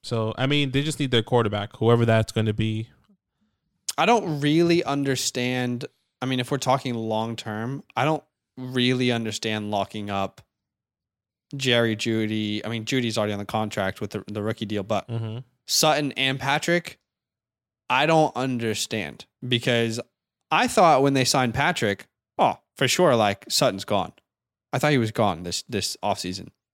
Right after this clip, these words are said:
Speaker 2: You know, he hasn't been great, hasn't been involved in the offense. So it felt like all signs were pointing towards him not being a part of this team. And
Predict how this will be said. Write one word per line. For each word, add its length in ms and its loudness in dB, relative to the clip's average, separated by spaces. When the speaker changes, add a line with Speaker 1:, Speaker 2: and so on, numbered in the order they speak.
Speaker 2:
You 100 -6
know, 160 -2
he 120 -8
hasn't 240 0
been 120 0
great, 380 2
hasn't 340 2
been 120 2
involved 480 2
in 80 0
the 80 -2
offense. 640 -4
So 160 2
it 60 0
felt 160 4
like 180 2
all 180 4
signs 320 0
were 60 -4
pointing 320 -2
towards 340 0
him 540 -6
not 260 -4
being 120 -4
a 60 -6
part 160 -2
of 60 -4
this 120 -8
team. 280 -8
And 360 2